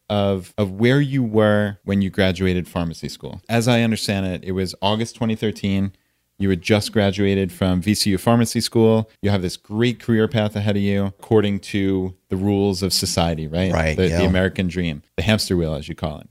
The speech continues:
Speaker 2: Love calling it the hamster wheel.
Speaker 1: <laughs> But you had a hundred and sixty-eight thousand dollars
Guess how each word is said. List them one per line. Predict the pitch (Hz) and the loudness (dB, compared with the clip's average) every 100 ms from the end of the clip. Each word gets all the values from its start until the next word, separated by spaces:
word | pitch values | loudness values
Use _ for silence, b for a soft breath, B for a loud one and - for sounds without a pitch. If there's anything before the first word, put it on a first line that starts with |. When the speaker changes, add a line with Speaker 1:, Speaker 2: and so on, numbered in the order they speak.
| - | -2
Speaker 2:
Love | 92 - | 0 2
calling | 104 101 | 4 4
it | 92 | 4
the | 95 | 2
hamster | 85 - - | 0 0 -2
wheel. | 82 78 73 | 0 -4 -8
Speaker 1:
<laughs> | _ - | _ -4
But | 104 | 2
you | 123 | 2
had | 120 110 | 4 2
a | 90 | 0
hundred | - 123 131 143 147 - | -2 0 2 2 0 -2
and | 107 | -6
sixty-eight | - - 117 - - 113 - 104 - | -2 -4 -4 -6 -6 -4 -2 -4 -6
thousand | _ - 95 104 107 113 113 | _ -4 0 2 2 0 0
dollars | 104 90 80 - - | 2 0 -2 -8 -20